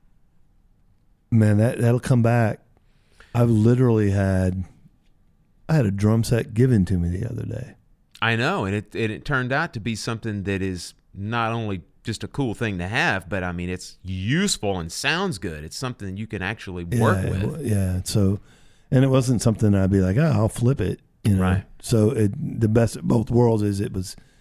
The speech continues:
Speaker 1: it was given to me by a, a very generous soul, and it's, and, and I can use it, and I, I have no intention of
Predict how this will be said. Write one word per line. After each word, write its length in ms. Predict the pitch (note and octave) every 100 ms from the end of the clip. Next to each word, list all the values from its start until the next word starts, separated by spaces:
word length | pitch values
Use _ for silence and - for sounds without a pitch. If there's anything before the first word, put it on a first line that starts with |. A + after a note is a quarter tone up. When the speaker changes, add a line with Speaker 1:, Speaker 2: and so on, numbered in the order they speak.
| _ _ _ _
Speaker 1:
it 80 | -
was 200 | G#2 F#2+
given 340 | G#2 C3 A#2+ G#2+
to 40 |
me 460 | G2 F#2+ F#2+ G2 - _ _ -
by 160 | G2
a, 100 | F#2+ F#2+ F#2
a 100 | G2
very 320 | G#2 G#2 G2+
generous 480 | G2 G2+ G2+ G2 F#2+
soul, 540 | - G2+ G2 G2 G2 _ _ _ _ _ _ _ _
and 480 | - G2 F#2 F#2+ F#2
it's, 440 | F#2+ F2+ - - - _ _ _ _ _ -
and, 160 | B2 A2
and 220 | G2+ G2+
I 180 | G#2+ G2+
can 240 | - G2
use 260 | F#2+ C3 G#2
it, 140 | F#2 - _ _ _ -
and 160 | G#2+ F#2+
I, 300 | G2 A2+ G2
I 100 | G2
have 160 | G#2
no 160 | G#2+ G#2+
intention 420 | G2 G#2 G2+ G#2
of 240 | F#2 G#2